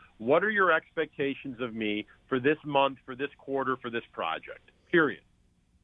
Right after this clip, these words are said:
And if a manager can't deliver that, then you, you, you're probably working for the wrong person. Now, very rarely is a manager not gonna tell you what they expect. They might not give you the best feedback.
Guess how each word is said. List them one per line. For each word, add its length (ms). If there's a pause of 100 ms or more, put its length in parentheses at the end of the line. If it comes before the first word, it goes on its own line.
(240)
And 140
if 80
a 60
manager 640
can't 280
deliver 520
that, 320 (640)
then 460
you, 180 (140)
you, 200
you're 180
probably 480
working 440
for 120
the 80
wrong 420
person. 340 (260)
Now, 280
very 320
rarely 640 (220)
is 80
a 40
manager 440
not 200
gonna 220
tell 140
you 120
what 140
they 140
expect. 420 (320)
They 100
might 200
not 140
give 120
you 60
the 80
best 280
feedback. 520